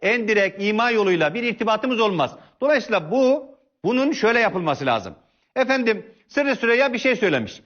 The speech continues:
Sırrı Süreyya söylediği lafın önünü arkasını söyleyecek. Ben anlattım,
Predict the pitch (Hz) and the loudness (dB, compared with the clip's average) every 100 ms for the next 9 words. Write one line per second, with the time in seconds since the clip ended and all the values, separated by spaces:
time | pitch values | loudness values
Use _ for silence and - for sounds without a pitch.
0 | _ _ - 214 277 - 214 254 233 170 | _ _ -4 -2 -2 -2 0 2 2 0
1 | 185 226 233 220 196 214 233 208 226 208 | 0 0 0 0 0 -2 -4 -4 0 0
2 | 185 202 233 208 196 175 139 - 247 254 | 0 -4 -4 -2 -2 0 -4 -2 -2 -2
3 | 247 240 202 - 156 | -2 0 -2 -2 -6